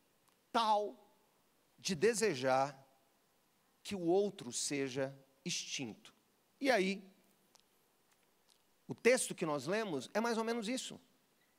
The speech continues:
Davi havia sido um fiel escudeiro e foi um fiel escudeiro de Saul durante toda a sua vida.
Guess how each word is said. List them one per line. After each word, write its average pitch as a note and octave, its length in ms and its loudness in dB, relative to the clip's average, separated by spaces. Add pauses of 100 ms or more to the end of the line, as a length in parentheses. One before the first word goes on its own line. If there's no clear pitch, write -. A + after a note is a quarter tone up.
(560)
Davi F#3+ 800 0
havia F3 260 0
sido G#3 320 -2
um F#3+ 80 -4
fiel G#3 640 0
escudeiro G3 580 -2
e G3+ 60 -6
foi A3+ 240 -2
um A3+ 80 -6
fiel G#3+ 260 0
escudeiro G3 460 -4
de F3+ 500 -2
Saul F#3 460 0
durante F#3+ 340 -6
toda G3 200 -4
a - 20 -6
sua G#3+ 180 -6
vida. F3+ 400 -6